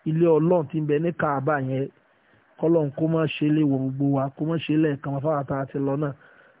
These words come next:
Alimoyim, ẹ dojúkọ Kaaba ilé Ọlọ́run. Fúnra Ọlọ́run ló pa wá láṣẹ ká dojúkọ Al-Kaaba, awil Qibla. So, ibẹ̀ la máa ń dojúkọ nínú ẹ̀sìn tiwa. Èyí tọ́lọ́run fi rán Ànábì wa Muhammad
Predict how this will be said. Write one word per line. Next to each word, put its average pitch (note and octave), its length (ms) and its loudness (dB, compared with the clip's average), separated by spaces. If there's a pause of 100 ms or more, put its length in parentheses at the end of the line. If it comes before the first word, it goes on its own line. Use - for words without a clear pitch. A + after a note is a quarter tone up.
(140)
Alimoyim, G#3+ 520 4
ẹ G#3 100 4
dojúkọ F#3+ 420 2
Kaaba F#3 420 2
ilé F3+ 120 4
Ọlọ́run. E3+ 500 4 (420)
Fúnra G#3 320 2
Ọlọ́run G3 260 4
ló F#3 140 4 (140)
pa D#3+ 120 0
wá F3 100 4
láṣẹ D#3 280 0
ká D#3 140 -2
dojúkọ C#3+ 840 -2 (720)
Al-Kaaba, D#3 1040 -2
awil D#3 420 2 (120)
Qibla. C#3 460 -4 (640)
So, D#3 400 2
ibẹ̀ D#3 300 0
la D#3+ 160 2
máa E3+ 240 2
ń E3+ 100 -2
dojúkọ D#3 760 0
nínú F3 380 -2
ẹ̀sìn C#3+ 600 -2
tiwa. C3+ 440 -2 (680)
Èyí D3 220 -2
tọ́lọ́run D#3+ 440 2
fi C#3 160 -2
rán C#3+ 120 0
Ànábì C#3+ 400 -2
wa C#3 200 -2
Muhammad D3 680 -4